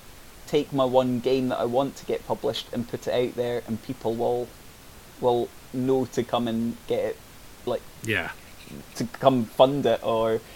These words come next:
Speaker 1: help me with it." It, that, nothing works that way. Like, I,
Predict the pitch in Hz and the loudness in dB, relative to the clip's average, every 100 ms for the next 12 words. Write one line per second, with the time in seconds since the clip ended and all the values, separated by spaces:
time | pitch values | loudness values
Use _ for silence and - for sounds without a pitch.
0 | - 143 135 156 139 120 107 107 - - | 0 4 4 4 0 2 0 -2 -4 -14
1 | - - 127 - 139 - - - 143 143 | -20 -6 -4 -2 0 0 -2 -10 0 0
2 | - 123 135 160 - - 120 - 117 113 | 2 2 4 2 0 2 2 4 0 -2
3 | 120 123 120 110 - - - 69 - - | -4 -2 -2 -2 -6 -14 -8 -8 -10 -16
4 | - - | -10 -8